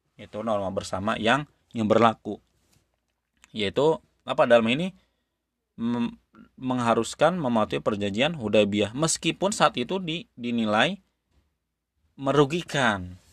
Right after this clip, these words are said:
Ya, secara zohir, secara kasat mata ini kayaknya, oh, merugikan banget. Namun ternyata hikmahnya besar dan malah umat Islam mengalami kemenangan,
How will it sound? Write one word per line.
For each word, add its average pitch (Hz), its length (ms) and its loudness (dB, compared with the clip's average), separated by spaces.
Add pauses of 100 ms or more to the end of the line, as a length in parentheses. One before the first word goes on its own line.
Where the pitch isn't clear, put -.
(540)
Ya, 95 400 -10 (160)
secara 110 480 2
zohir, 107 240 0
secara 101 480 6 (320)
kasat 113 320 -4
mata 113 160 2
ini 131 160 -4
kayaknya, 147 160 -2
oh, 127 160 -4
merugikan 107 480 -2
banget. 98 320 0 (640)
Namun 113 240 -4
ternyata 113 720 2
hikmahnya 135 680 -2
besar 131 420 2 (480)
dan 110 160 -6
malah 107 400 -4 (320)
umat 107 180 -6
Islam 123 460 -4 (920)
mengalami 117 480 -2
kemenangan, 120 720 2